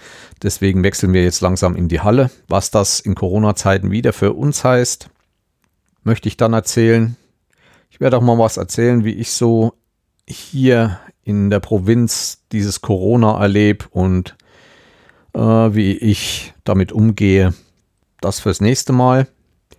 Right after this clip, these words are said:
Ich hoffe, die Folge hat euch gefallen. Empfehlt mich weiter. Schickt mir mal einen Kommentar, ob per E-Mail oder sonst was. Meldet euch mal. Ich freue mich immer.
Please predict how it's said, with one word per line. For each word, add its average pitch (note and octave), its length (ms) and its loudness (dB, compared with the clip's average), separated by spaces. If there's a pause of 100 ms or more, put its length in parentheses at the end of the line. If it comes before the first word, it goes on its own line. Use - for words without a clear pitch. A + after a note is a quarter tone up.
(760)
Ich - 280 -4
hoffe, A2 240 0
die F#2+ 120 -4
Folge A2+ 280 2
hat G#2 120 0
euch E2+ 160 -4
gefallen. G3 440 0 (300)
Empfehlt A2+ 460 -2
mich F2+ 160 -2
weiter. C3 460 2 (520)
Schickt - 340 -8
mir B2+ 100 2
mal G#2+ 380 2 (560)
einen G2+ 100 -8
Kommentar, A#2 680 0 (760)
ob - 160 -2
per - 200 0
E-Mail A2 380 2
oder G2+ 200 -4
sonst A2+ 400 -2
was. G2+ 440 -2
Meldet G#2+ 360 -2
euch F#2 240 -2
mal. F#2 360 0 (300)
Ich G#2+ 140 -6
freue F#2 200 -2
mich F#2 180 -2
immer. G2 320 0